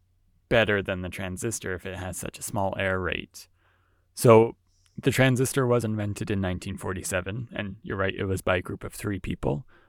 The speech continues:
uh, John Bardeen, Walton Brayton, and William Shockley, and that was all the way back in nineteen forty-seven. And since then, it's been getting smaller and smaller and smaller,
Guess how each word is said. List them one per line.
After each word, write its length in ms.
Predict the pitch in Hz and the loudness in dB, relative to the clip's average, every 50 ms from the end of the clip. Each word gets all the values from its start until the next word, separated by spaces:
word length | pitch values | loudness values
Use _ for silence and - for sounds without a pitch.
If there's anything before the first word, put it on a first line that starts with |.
| _ _ | _ _
uh, 200 | - - - - - - | -12 -10 -10 -10 -6 0
John 320 | - 117 107 101 101 95 | 2 4 4 4 4 4
Bardeen, 480 | 95 95 92 95 95 98 95 98 90 78 | 4 4 4 4 2 -2 -4 -4 -6 -4
Walton 420 | - 101 95 - - 101 98 85 - _ _ _ _ | -2 -2 -2 -2 -6 -12 -16 -16 -16 _ _ _ _
Brayton, 520 | - - - 107 - 208 139 139 147 143 - _ _ _ _ _ - - | -6 -4 -4 -4 -4 -4 -4 -4 -6 -6 -12 _ _ _ _ _ -18 -12
and 320 | - 98 90 90 92 - | -10 -8 -6 -6 -8 -8
William 440 | 214 120 120 110 101 92 95 90 95 | -4 -2 -2 -2 -2 -2 -6 -8 -8
Shockley, 600 | - - 107 95 98 - - 127 135 147 151 - _ _ - | -4 0 0 0 0 0 -2 -6 -8 -8 -10 -12 _ _ -8
and 120 | - 110 | -4 -4
that 100 | 110 - | -4 -4
was 180 | - - - - - - | -4 -8 -10 -6 2 6
all 180 | 120 123 127 | 6 8 8
the 60 | 123 | 6
way 140 | 120 117 110 | 4 2 2
back 240 | - 101 98 101 - | 2 2 2 0 -2
in 80 | 101 95 | -6 -6
nineteen 360 | 95 87 85 - - - - | -6 -8 -8 -10 -14 -14 -12
forty-seven. 680 | - - - - - - - - - - - 50 50 - - _ _ _ _ _ _ _ _ - | -10 -8 -8 -8 -10 -10 -8 -6 -8 -8 -8 -12 -16 -16 -18 _ _ _ _ _ _ _ _ -8
And 220 | - 110 98 101 | -6 -4 -4 -4
since 300 | - - 123 127 104 - | -2 -4 -4 -4 -4 -4
then, 300 | - 101 104 107 104 104 - | -2 0 0 0 -2 -4 -8
it's 140 | - - - | -10 -10 -8
been 180 | - 98 95 | -6 -6 -6
getting 240 | 87 92 92 98 98 | -4 -6 -6 -8 -8
smaller 380 | - - 90 90 98 98 95 90 | -8 -6 -2 -2 -2 -2 -2 -4
and 120 | 90 - | -6 -8
smaller 360 | - - 101 98 101 - - | -6 -4 -4 -4 -4 -4 -6
and 160 | - - - - | -8 -10 -10 -8
smaller, 580 | - 127 127 127 123 113 107 101 90 135 - | -4 0 0 0 0 -2 -4 -8 -10 -12 -14